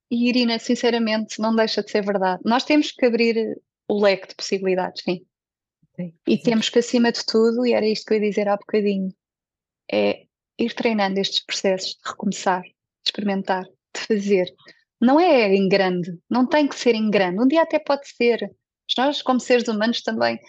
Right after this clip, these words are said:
Speaker 1: pensamos muito em sermos grandiosos e fazer algo grandioso para a humanidade.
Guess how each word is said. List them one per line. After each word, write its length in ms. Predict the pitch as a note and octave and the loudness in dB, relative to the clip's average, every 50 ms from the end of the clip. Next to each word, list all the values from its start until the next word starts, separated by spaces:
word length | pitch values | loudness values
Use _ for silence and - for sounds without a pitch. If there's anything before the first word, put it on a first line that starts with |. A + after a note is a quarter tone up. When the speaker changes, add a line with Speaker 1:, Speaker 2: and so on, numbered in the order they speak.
| - _ _ _ | -20 _ _ _
Speaker 1:
pensamos 400 | - A3 G#3 - A3 G#3+ G#3 - | -6 -6 -2 -2 -2 -2 0 -2
muito 300 | A3 A3 A3 A3 G#3+ - | -2 0 0 0 -2 -2
em 100 | G#3+ G#3+ | -2 -4
sermos 400 | G#3 - - G#3+ G3+ G#3 G3+ G3 | -2 0 0 2 2 0 0 0
grandiosos 800 | G3+ G#3 G#3 G#3+ G#3+ F#3+ G3 G#3+ F#3+ G3 G#3 G#3 G3 F3+ F3+ - | 2 2 2 2 2 2 4 4 6 6 4 4 2 -2 -4 -4
e 80 | G3+ F#3 | -4 -2
fazer 320 | - G#3+ F#3+ - G3 F#3+ | -2 -2 0 0 2 2
algo 200 | G3 F#3 G3 G3 | 2 2 2 2
grandioso 440 | F#3+ G3 G3+ G3 G3 F#3+ G3+ G3 - | 0 0 -2 0 0 0 -2 -2 -2
para 100 | - G3+ | -2 -2
a 40 | G3 | -2
humanidade. 540 | G3 F#3+ G3 G3 G3 F#3+ G3 F#3 F#3 F#3+ | 0 -2 -2 -2 0 0 2 2 0 -2